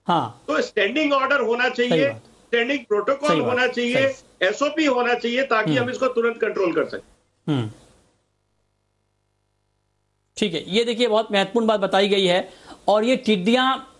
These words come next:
Speaker 1: क्यों खतरनाक हैं, जो बात अभी, अ, सरदाना जी ने कही कि इसका पूर्ण सफाया क्यों जरूरी है, क्योंकि मान लीजिए आपने साठ फीसदी, सत्तर फीसदी control कर लिया, लेकिन जो तीस फीसदी बचेगा वो फिर तेजी से, अ, अंडे पैदा करेगा, उसके बाद खतरा और बढ़ जाएगा। इसकी गंभीरता का अंदाजा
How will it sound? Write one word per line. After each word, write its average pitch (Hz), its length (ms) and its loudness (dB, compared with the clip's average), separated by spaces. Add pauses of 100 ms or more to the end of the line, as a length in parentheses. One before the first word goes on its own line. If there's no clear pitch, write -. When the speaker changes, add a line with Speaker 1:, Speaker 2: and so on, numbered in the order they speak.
(120)
Speaker 1:
क्यों 285 160 4
खतरनाक 233 580 2
हैं, 226 260 0
जो 185 100 2
बात 202 220 2
अभी, 214 340 2
अ, 190 200 2
सरदाना 190 420 2
जी 220 120 4
ने 220 100 4
कही 208 240 2
कि 226 380 0 (240)
इसका 247 320 0
पूर्ण 247 400 0
सफाया 233 420 0
क्यों 254 300 0
जरूरी 240 360 0
है, - 340 -4 (240)
क्योंकि 240 420 0 (120)
मान 185 160 2
लीजिए 247 180 0
आपने 240 260 -2
साठ 233 240 0
फीसदी, 233 280 0
सत्तर 226 280 -2
फीसदी 226 280 0
control 226 340 0
कर 226 160 0
लिया, 151 260 0
लेकिन 196 240 0
जो 240 80 4
तीस 269 360 -2
फीसदी 254 240 0
बचेगा 220 540 0 (300)
वो 233 120 4
फिर 285 240 0
तेजी 247 420 0
से, 277 220 2 (480)
अ, 226 300 2
अंडे 226 220 2
पैदा 254 260 0
करेगा, 247 360 2
उसके 262 240 0
बाद 247 220 0
खतरा 233 260 0
और 247 100 2
बढ़ 220 200 0
जाएगा। 175 300 0
इसकी 190 240 0
गंभीरता 226 460 0
का 262 140 0
अंदाजा 226 600 0